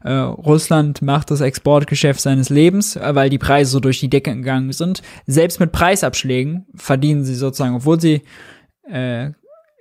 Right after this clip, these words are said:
zum Teil schon von, äh, Embargos, äh, getroffen sind, obwohl Länder, Deutschland ja schon zum Teil umstellen, äh, nicht ganz außerdem, da kann,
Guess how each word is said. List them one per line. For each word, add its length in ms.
zum 220
Teil 260
schon 220
von, 400
äh, 220
Embargos, 800
äh, 180
getroffen 400
sind, 140
obwohl 180
Länder, 320
Deutschland 500
ja 80
schon 200
zum 120
Teil 280
umstellen, 640
äh, 220
nicht 260
ganz 300
außerdem, 480
da 80
kann, 180